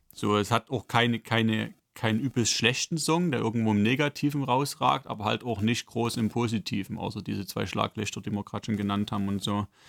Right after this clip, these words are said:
Ich find, in der Mitte hast du einige Songs, da, da, da hab ich, äh,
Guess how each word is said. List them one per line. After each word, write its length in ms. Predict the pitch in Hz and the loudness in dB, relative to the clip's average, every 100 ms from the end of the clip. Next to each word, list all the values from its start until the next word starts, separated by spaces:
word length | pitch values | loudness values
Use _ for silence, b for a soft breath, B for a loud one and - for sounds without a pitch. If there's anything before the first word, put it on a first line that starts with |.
| b _ | b _
Ich 140 | 117 | -6
find, 240 | - 117 120 | 0 2 2
in 100 | 107 | 2
der 80 | 110 | 4
Mitte 380 | 117 135 135 120 | 4 6 4 4
hast 220 | 117 - | 2 -2
du 80 | 104 | 2
einige 480 | 101 131 139 135 | 4 6 4 4
Songs, 560 | 117 131 131 143 127 - b b b _ | 2 6 6 6 2 -2 b b b _
da, 260 | 110 107 - - | 2 2 0 0
da, 200 | 113 104 | 2 2
da 220 | 113 107 | 2 4
hab 160 | 120 135 | 4 2
ich, 360 | 113 - - - | 0 -2 -2 2
äh, 340 | 113 110 | 4 4